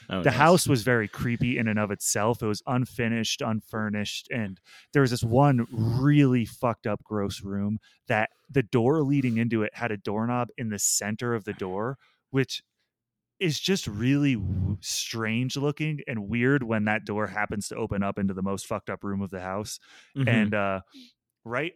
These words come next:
Speaker 2: on those walls, there were these lights that you just couldn't control that were always flickering. And there was this one, uh, bathroom upstairs that y-,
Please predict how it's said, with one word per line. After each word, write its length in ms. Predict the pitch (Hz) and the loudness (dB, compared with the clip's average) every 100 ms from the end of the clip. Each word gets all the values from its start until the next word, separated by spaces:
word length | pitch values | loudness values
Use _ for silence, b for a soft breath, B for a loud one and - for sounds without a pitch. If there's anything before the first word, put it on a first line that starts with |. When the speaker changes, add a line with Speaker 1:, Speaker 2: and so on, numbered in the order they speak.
| - | -10
Speaker 2:
on 220 | 135 127 | -10 -8
those 280 | 123 123 104 | -8 -8 -8
walls, 460 | 113 113 113 110 | -6 -4 -4 -6
there 120 | 110 | -10
were 100 | 101 | -12
these 260 | 98 98 90 | -10 -12 -14
lights 520 | 90 101 107 113 - | -12 -6 -6 -6 -8
that 160 | 110 113 | -6 -6
you 100 | 110 | -4
just 220 | 104 - | -6 -8
couldn't 300 | 117 117 117 | -6 -4 -6
control 520 | 110 104 - 101 104 | -8 -10 -8 -6 -4
that 120 | 101 98 | -4 -2
were 120 | 101 | -2
always 240 | 101 98 | -2 -4
flickering. 760 | - - 113 - 107 101 101 101 - | -6 -4 -4 -2 -2 0 0 -2 -2
And 360 | 107 95 92 _ B B B B | -2 -2 -4 _ B B B B
there 120 | 139 127 | 4 4
was 120 | 117 | 4
this 140 | 123 | 0
one, 520 | 113 110 117 127 123 123 - | 0 2 4 4 2 -2 -6
uh, 400 | 104 95 95 92 _ | -6 -4 -6 -10 _
bathroom 520 | 107 95 98 104 104 98 | -4 -2 -2 -4 -4 -4
upstairs 680 | 98 - - 92 95 98 104 | -6 -8 -8 -6 -4 -6 -4
that 260 | 95 95 - | -4 -6 -8
y-, 260 | 110 101 | -8 -8